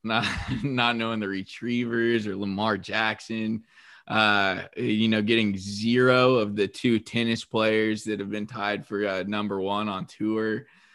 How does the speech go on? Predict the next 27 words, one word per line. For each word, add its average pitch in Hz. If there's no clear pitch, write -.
I 127
mean, 127
there, 123
a 123
lot 131
went 143
into 123
that 107
loss, 107
Barton, 104
and 98
I 104
just 110
couldn't 110
imagine 104
what 107
it -
feels 107
like 104
to 214
go 104
down 101
in 107
such 110
a 101
shameful 104
manner. 113